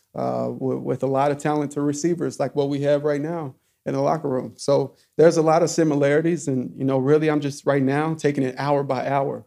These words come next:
You know, it's, it's been, you know, I don't have my watch on, but I, I got in the building at, like, six P M last night, and I've,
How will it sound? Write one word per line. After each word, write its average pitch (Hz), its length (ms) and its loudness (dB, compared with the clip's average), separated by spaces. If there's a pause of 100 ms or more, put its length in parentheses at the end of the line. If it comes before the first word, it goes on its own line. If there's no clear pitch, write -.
You 131 160 -4
know, 135 160 -4
it's, 139 280 -4 (300)
it's 143 180 0
been, 139 520 4 (100)
you 131 100 -8
know, 143 120 -6
I 135 40 -8
don't 143 160 -4
have 143 100 -2
my 131 80 0
watch 139 320 0
on, 123 220 -4
but 123 240 -4
I, 131 240 -6
I 135 40 -2
got 143 200 2
in 139 60 2
the 127 80 0
building 143 440 2
at, 127 140 -4
like, 135 260 -2 (340)
six 160 320 -6
P 151 240 -2
M 156 140 -2
last 127 300 -6
night, 135 240 -6
and 131 360 -6
I've, 135 240 -10